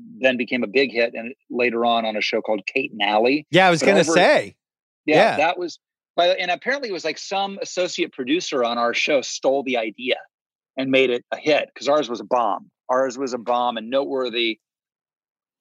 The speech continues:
Speaker 1: Only in that, um, I remember that there were sixty-two shows on all of television because we were always number sixty-two. We were dead last
Speaker 2: Ooh.
Speaker 1: because we were opposite sixty Minutes, which is the number one show at the time.
Speaker 2: Yeah.
Speaker 1: Disaster.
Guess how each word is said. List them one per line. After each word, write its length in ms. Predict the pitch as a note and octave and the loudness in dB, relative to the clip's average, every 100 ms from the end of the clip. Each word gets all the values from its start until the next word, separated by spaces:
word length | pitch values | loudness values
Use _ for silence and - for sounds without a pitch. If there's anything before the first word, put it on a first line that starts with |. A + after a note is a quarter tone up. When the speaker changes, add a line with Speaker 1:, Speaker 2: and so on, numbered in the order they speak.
| - | -2
Speaker 1:
Only 340 | D3+ D3+ C#3+ | 0 0 0
in 140 | C3+ C3 | 0 0
that, 340 | A#2+ A#2+ B2 _ _ _ - | 2 2 0 _ _ _ -8
um, 320 | A#2 A2 G#2 _ | -6 -6 -10 _
I 60 | C3+ | 0
remember 360 | C#3 C3+ C#3 B2+ | 0 0 -2 -2
that 140 | A#2 | -2
there 100 | B2 | -2
were 160 | A#2+ C3+ - | -2 -6 -6
sixty-two 760 | - - - - D3 - D#3 C#3+ | -6 -6 -6 -6 -4 0 0 0
shows 440 | - C3+ B2+ G#2+ | 2 2 2 0
on 160 | G#2+ A#2 | -4 0
all 260 | A#2 A#2 | 2 2
of 80 | A2 | -2
television 640 | - A2+ A2+ G#2+ G2+ G2 - _ _ - | -2 0 0 -4 -6 -14 -20 _ _ -8
because 220 | A#2 A#2+ | -4 -2
we 100 | G#2+ | -2
were 140 | A#2 A#2 | -2 2
always 420 | B2+ B2+ A#2+ G#2+ | 2 2 0 -2
number 340 | A#2 A#2 A2+ G2+ | -2 -2 -2 -4
sixty-two. 720 | - - - A#2 - G#2 - - | -6 -10 -10 -10 -6 -8 -6 -2
We 100 | B2+ | 0
were 100 | A2+ - | -2 -4
dead 360 | - C3 C3 B2 _ | 2 2 2 -2 _
last 360 | - A2 - C3+ | -4 -4 -4 0
Speaker 2:
Ooh. 400 | C3+ C3+ A2 F#2 - _ _ _ _ | 4 4 0 -8 -20 _ _ _ _
Speaker 1:
because 180 | - C#3 | -2 0
we 60 | C#3 | 2
were 80 | D3 | 0
opposite 340 | D3+ A#2 B2 | 0 -8 -10
sixty 360 | - D3+ - B2 | -12 -12 -10 -6
Minutes, 480 | C#3+ - - - - | -6 -6 -10 -16 -14
which 160 | - D3 | -10 -10
is 80 | G#2+ | -6
the 80 | A#2+ | -6
number 180 | A2+ | -4
one 160 | A2 G#2+ | -2 -2
show 180 | - C3 | 0 -2
at 60 | |
the 60 | - | -4
time. 260 | - - - _ _ _ _ _ _ _ | -14 -16 -16 _ _ _ _ _ _ _
Speaker 2:
Yeah. 140 | G#2 F#2 | -4 0
Speaker 1:
Disaster. 640 | C3+ F3 F#3 F3 - - | 2 4 4 0 -4 -6